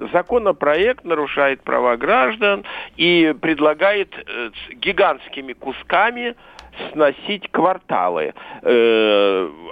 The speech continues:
а в квартале даже если есть хорошие дома. Всё, раз попал в квартал, это не годится. И там говорится о том так косвенно, что и московский закон, э, проект, э,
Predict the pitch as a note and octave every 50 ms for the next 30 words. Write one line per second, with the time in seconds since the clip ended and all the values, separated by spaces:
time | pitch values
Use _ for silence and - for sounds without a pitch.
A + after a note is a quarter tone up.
0 | - - A2 A#2 C#3 C3 - - - E3 D#3+ D3+ - - A#3+ C4 C4 C4 A#3 D#3+
1 | C#3 F#3 G3+ G3+ F3+ F3+ E3+ D#3+ E3 F3+ E3+ E3 - D3+ D3 D3+ F#3 F#3+ - -
2 | - C3+ A#2+ C#3 D3+ - - - C#3 B2+ A#2+ B2+ A#2 G#2 F2 F2 F2+ - - -
3 | F#3 D3+ C#3+ F#3+ G3+ G3 - - G#3+ G#3+ - B3 C4+ C4+ A#3 - - D3+ B2 -
4 | - G2+ G2 - - - - - - _ - F#3 G#3+ - - F3 E3 E3+ E3+ D3+
5 | D3+ D#3+ D#3 E3+ A3+ C#4+ - - - B3+ C4+ - - - - - - - - E3+
6 | F3+ E3+ - A3+ A#3+ A#3+ A3 G3+ G3+ F#3+ F#3+ F#3 G#3 A3+ A3 - - - G3 F#3
7 | - G#3 G3+ G#3+ G3+ - - F#3 F3+ - - - G3 G3 - - G3 F#3+ F#3 F#3
8 | F#3 - - - F3+ F3+ F3 F3 G3 G3+ G3+ G3 G3 F#3+ F3+ F3+ F3 F3 E3 D#3+
9 | D#3 D#3 E3 F3+ G#3 G#3 - - F#3 C#3+ A#2 - - - B2 A2 G#2 B2+ B2 -
10 | B2 A#2+ A2+ A2 A2+ G#2+ - - - - - - - - D#2 F#2 G2 F#2+ F#2+ -
11 | - B2+ C3 C3+ D3+ D#3+ D#3 - - - - - - G#2+ A#2+ A#2+ A2+ G#2 G#2 G#2
12 | F#2+ F#2+ F#2+ G2+ F#2+ F2 F2 G2+ A2+ A2+